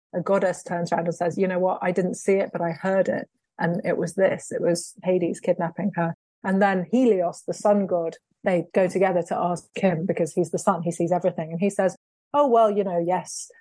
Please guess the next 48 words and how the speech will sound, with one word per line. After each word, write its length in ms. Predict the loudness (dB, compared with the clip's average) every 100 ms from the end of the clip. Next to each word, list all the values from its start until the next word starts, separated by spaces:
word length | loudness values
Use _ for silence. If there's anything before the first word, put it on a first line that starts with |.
| 0
actually 320 | 0 2 0
Hades 380 | 2 2 2 0
did 120 | -2
take 220 | -2 -2
her 60 | 0
down 200 | 0 0
into 200 | 0 0
the 80 |
underworld, 420 | 0 0 0 0 4
but, 200 | 4 4 -6 _
you 100 | -2
know, 80 | 0
he's 160 | 0 0
a 60 |
really 200 | 2 2
respectable 800 | 0 -6 -2 -2 -2 -4 0 0
groom 460 | 0 0 0 -2 -6
for 100 | -2
your 220 | 0 2
daughter." 520 | 0 -2 -2 -4 -4 -2
And, 240 | -4 -2
you 120 | 0
know, 160 | 0 0
the 100 | 2
idea 320 | 2 4 0
of 80 | -2
consent 540 | -6 -8 2 2 2 -2 -20 _ -2
being 360 | 0 0 -2 -4
asked 340 | -2 -2 -4 _ -2
is, 300 | 0 -2 -6
is 140 | -4
nowhere 360 | 2 2 4 4
in 160 | 2 0
this 180 | -4
story. 300 | -4 -2 2
And 80 | 2
if 100 | 4
that 200 | 4 4
sounds 320 | 0 -2 0
like 140 | -2 0
me 200 | 0 0
being 220 | -2 -2
anachronistic, 640 | -4 -6 -4 -4 0 -2 0
I 80 |
should 200 | 0 -2
tell 160 | 2 2
you 120 | 2
that 200 | 2 -2